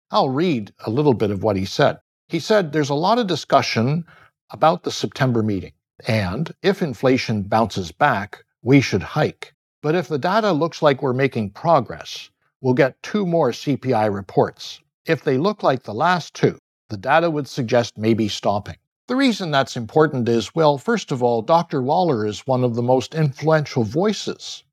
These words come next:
on the Federal Reserve's Board of Governors, but also he's known for holding more hawkish views. In fact, he's considered the second most hawkish voting member.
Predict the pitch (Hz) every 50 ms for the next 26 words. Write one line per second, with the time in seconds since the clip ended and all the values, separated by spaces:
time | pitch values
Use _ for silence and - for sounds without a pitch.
0 | _ _ _ - 139 135 135 127 110 - - 147 135 123 123 113 110 113 104 117
1 | 139 131 120 98 - _ - 123 117 110 107 101 95 120 131 160 165 147 101 90
2 | 95 - - - 117 127 170 220 208 190 - - 82 67 - _ _ _ _ _
3 | _ _ - 139 123 104 117 131 151 196 220 208 156 107 87 82 _ - 120 101
4 | 90 131 165 170 156 147 123 117 92 82 87 _ _ _ _ - 127 123 110 101
5 | - - 156 143 117 - - 110 - - - - 123 139 147 110 90 - _ -
6 | - - - 107 104 98 98 - 135 127 120 107 - 120 104 - - - 113 98
7 | 90 - - 135 123 117 104 - - - - - _ _ - 120 - - - -
8 | 202 196 - 175 139 127 127 127 123 - - - - 139 131 120 - - 110 92
9 | - - 117 123 120 110 104 98 98 107 110 113 98 - - -